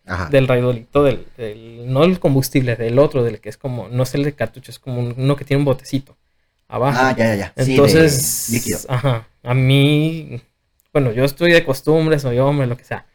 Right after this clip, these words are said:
Speaker 2: pero yo por costumbre tengo, mm, ganas de no ir al médico siempre y cuando no sea algo urgente.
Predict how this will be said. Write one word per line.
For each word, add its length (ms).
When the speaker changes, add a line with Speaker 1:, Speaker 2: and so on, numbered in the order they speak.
Speaker 2:
pero 140
yo 100
por 180
costumbre 440
tengo, 420
mm, 960
ganas 280
de 80
no 100
ir 100
al 100
médico 480
siempre 300
y 20
cuando 260
no 140
sea 160
algo 180
urgente. 580